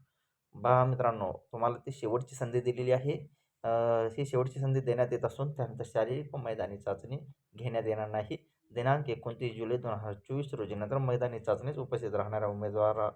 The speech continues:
उमेदवार यांना भरती प्रक्रियेत सामावून घेतले जाणार नाही, हे तुम्ही लक्षात ठेवायचं आहे मित्रांनो. ठिकाण बघा त्यांनी दिलं अलिबाग आणि हे चोवीस, अ, सात दोन हजार चोवीसचं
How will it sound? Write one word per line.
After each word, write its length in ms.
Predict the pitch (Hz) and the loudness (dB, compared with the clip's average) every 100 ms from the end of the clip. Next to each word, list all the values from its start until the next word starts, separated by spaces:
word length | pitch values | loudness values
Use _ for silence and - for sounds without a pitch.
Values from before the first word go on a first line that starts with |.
| - | -6
उमेदवार 420 | 107 117 117 127 | -8 0 2 2
यांना 260 | 117 107 | 0 -2
भरती 320 | 113 110 127 - | -4 -2 -2 -2
प्रक्रियेत 460 | - - - 110 | -8 -12 -10 -10
सामावून 500 | 135 - 101 104 113 | -8 -6 -4 -4 -6
घेतले 280 | 107 104 107 | -10 -8 -4
जाणार 300 | 104 101 101 | 0 0 -2
नाही, 280 | 98 92 131 - _ _ _ - | -6 -12 -16 -20 _ _ _ -2
हे 80 | 151 | 0
तुम्ही 260 | 147 165 | 0 0
लक्षात 280 | 135 - 127 | 0 2 0
ठेवायचं 440 | - - 104 101 104 | 0 4 4 4 -2
आहे 100 | 107 | -8
मित्रांनो. 380 | 98 101 92 92 - - | -8 -6 -8 -10 -12 -8
ठिकाण 300 | 107 107 107 | -4 -4 -2
बघा 160 | 117 | -4
त्यांनी 220 | 117 110 | -4 -6
दिलं 200 | 104 107 - | -6 -4 -4
अलिबाग 280 | 110 110 127 - - - | -2 0 0 -2 -14 -16
आणि 240 | 107 107 - _ _ _ _ _ _ | -12 -12 -16 _ _ _ _ _ _
हे 140 | 117 135 | -6 -6
चोवीस, 500 | - 113 113 113 - - - | -4 -4 -2 -6 -12 -14 -8
अ, 40 | 107 101 - _ | -6 -6 -14 _
सात 120 | 113 101 | 0 2
दोन 180 | 107 | 0
हजार 120 | 104 107 | -4 -6
चोवीसचं 520 | - 101 98 - | -8 -8 -8 -4